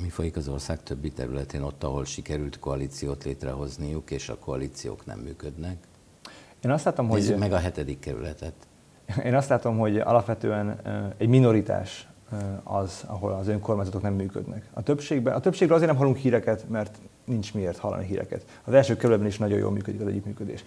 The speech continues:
Speaker 2: A második kerület is egy, egy mint-, mintapéldája ennek. Nyilván vannak es-, helyek, vannak, eh,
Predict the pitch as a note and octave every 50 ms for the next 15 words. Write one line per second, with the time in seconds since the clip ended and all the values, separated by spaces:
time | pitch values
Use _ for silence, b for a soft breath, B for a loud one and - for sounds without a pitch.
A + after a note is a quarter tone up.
0 | B B - A#2 A#2+ A#2+ A2+ - A2+ G#2+ - A2+ A2+ - - - A2+ A2+ - G#2
1 | G2+ G#2+ G#2 G2+ G#2 - A2+ A2 G#2 G2 G#2 G#2 G#2+ G#2 G2 F#2+ F#2+ G2 F#2 E2+
2 | D#2+ C#2+ - - - - - - - D3+ D#3 B2 G#2 A2 A#2 G#2+ G2+ G2+ G#2 -
3 | - - - - - - - A2+ B2+ D3 D#3 D3+ A#2 G#2 G#2 G#2 G#2+ -